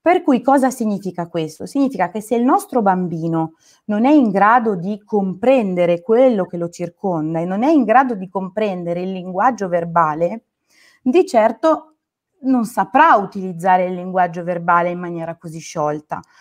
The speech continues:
Cosa significa questo? Significa che se il mio bambino non comprende, ehm, che io ho chiesto di prendere il pupazzo rosso che sta nel cesto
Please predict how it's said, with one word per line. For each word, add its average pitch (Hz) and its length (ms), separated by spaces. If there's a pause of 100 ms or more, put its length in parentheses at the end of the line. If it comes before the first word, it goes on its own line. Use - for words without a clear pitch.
(240)
Cosa 226 200
significa 202 540
questo? - 400
Significa 190 460
che 233 100
se 240 140
il 247 60
mio 285 120
bambino 262 680 (420)
non 226 340
comprende, 214 1040
ehm, 175 920
che - 140
io 202 340
ho 185 160
chiesto 208 640
di 190 260
prendere 226 680
il 226 320
pupazzo 208 720
rosso 233 720 (320)
che 214 180
sta 220 440
nel 202 280
cesto 190 1000